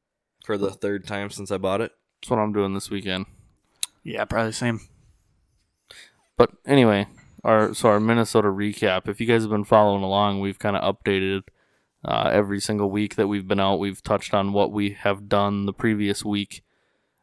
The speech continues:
Speaker 2: Um, but just to do a quick run through, I'll go first and then we can just go around. Uh, I started out this season in North Dakota, 'cause I usually stay in North Dakota until I can drive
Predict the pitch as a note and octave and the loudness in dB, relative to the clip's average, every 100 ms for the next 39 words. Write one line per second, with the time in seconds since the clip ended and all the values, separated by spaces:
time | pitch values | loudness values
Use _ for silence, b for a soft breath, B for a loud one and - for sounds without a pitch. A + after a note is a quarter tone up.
0 | _ - F#2 F2+ F2 F#2 F2+ - _ _ | _ -4 -2 -2 0 0 0 -8 _ _
1 | _ _ _ - A2+ A2+ G#2 A2 G2+ G2+ | _ _ _ -10 0 2 2 0 0 0
2 | G#2 - A2+ - - - G#2 G#2 G2+ G#2+ | 0 4 4 4 -6 2 2 2 2 4
3 | G#2 G2+ - G#2+ G#2+ G2+ A2 G#2 - G2+ | 4 2 2 2 4 0 0 0 0 -6
4 | F#2+ G2 G2 F#2+ G2 _ - G2+ - G2 | -8 -8 -8 -8 -12 _ -10 -10 -6 -6
5 | G2 G2 G2 G2 F#2+ _ _ _ _ _ | -4 -2 -2 -4 -8 _ _ _ _ _
6 | - G#2 F2+ G#2+ - A2 A2 G#2+ G#2+ - | -2 2 4 4 4 4 6 6 4 4
7 | A2 - A2+ G#2+ A2 G#2+ G#2+ _ _ _ | 0 0 -2 0 -2 -2 -4 _ _ _
8 | _ _ _ _ G#2+ G#2 A2+ A#2+ - A2 | _ _ _ _ -2 2 4 4 2 2
9 | G#2+ G#2 G#2 G#2+ - - A#2 G#2+ G#2+ G#2+ | 4 6 4 2 -6 -10 -2 -2 -2 -2
10 | G#2 - A#2 A2+ G#2 G#2 - G#2 G#2+ G#2 | -4 0 2 2 -2 -4 -6 -2 2 2
11 | G2+ G2+ G#2+ G#2 G#2+ G#2 G2+ F#2+ G2 G#2+ | 2 2 4 4 0 0 2 4 4 2
12 | G#2+ | 0